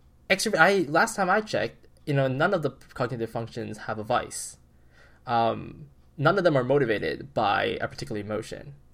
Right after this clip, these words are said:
unlike Enneagram is. Sevens are motivated by a rejection of fear, a rejection of, um, the negativ-, of the negativity,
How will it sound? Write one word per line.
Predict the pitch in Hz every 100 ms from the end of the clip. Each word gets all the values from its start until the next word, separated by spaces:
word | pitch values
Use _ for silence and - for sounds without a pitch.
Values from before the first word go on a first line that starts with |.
| -
unlike | 131 120 107 - - - - _ - -
Enneagram | 131 120 110 - - -
is. | - - - - - - -
Sevens | - 151 160 170
are | 156
motivated | 156 160 143 135 131 131 - - - - - -
by | 139
a | 131
rejection | 123 135 117 - 131
of |
fear, | - 151 151 - - - - - - -
a | 135
rejection | 135 135 131 - 131 120
of, | - 127 117 117 110 - - - - -
um, | 135 117 110 101 104
the | 127 127
negativ-, | 131 131 - 139 139
of | - 127 120 117
the |
negativity, | 113 117 113 196 233 123 -